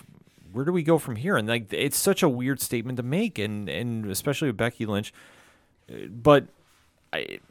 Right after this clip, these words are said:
it's, it's just in comparison to, you think of the other storylines going on with Rhea Ripley, who's now crossing over to pop culture.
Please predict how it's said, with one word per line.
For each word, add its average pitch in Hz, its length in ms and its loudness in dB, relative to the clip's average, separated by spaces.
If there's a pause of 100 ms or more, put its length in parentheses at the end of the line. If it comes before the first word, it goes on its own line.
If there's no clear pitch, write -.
(220)
it's, 147 240 -6
it's 147 200 -2
just 202 200 4
in 170 80 2
comparison 151 500 4
to, - 180 -2
you 127 280 2
think 147 180 -2
of 131 60 -2
the 127 100 2
other 127 140 6
storylines 117 500 2
going 117 160 4
on 107 140 4
with 92 100 2
Rhea 107 220 4
Ripley, 113 300 4
who's 90 140 0
now 92 140 4
crossing 98 400 0
over 92 200 2
to 82 40 -2
pop 78 240 -4
culture. - 320 -10